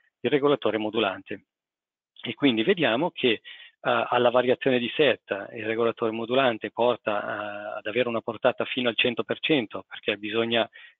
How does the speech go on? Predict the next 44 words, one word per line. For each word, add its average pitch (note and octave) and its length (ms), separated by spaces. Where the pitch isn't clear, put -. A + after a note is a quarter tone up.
eh, G#2 520
alzare B2+ 520
la G#2 100
temperatura G#2+ 480
dell'ambiente A#2 460
e - 40
quindi A2 300
serve A2+ 240
una G2+ 120
portata G#2+ 380
massima, D3 460
ma C3+ 120
quando G3+ 280
si - 120
arriva C#3 340
nella A2 220
fase A2 300
di A2 100
mantenimento A2+ 800
della G2+ 160
temperatura A2 500
ambiente A2+ 520
non C3 180
oscilla C#3 400
più G3 260
tra A#2 280
le A2+ 120
condizioni A#2 500
di A2 60
portata A2+ 340
massima C3 360
e - 20
minima, C3 300
ma C#3 140
si - 100
va E3+ 120
a G#2+ 40
posizionare B2+ 640
su - 160
un A#2 60
valore A#2+ 260
di G#2 60
portata - 420
intermedia A#2 640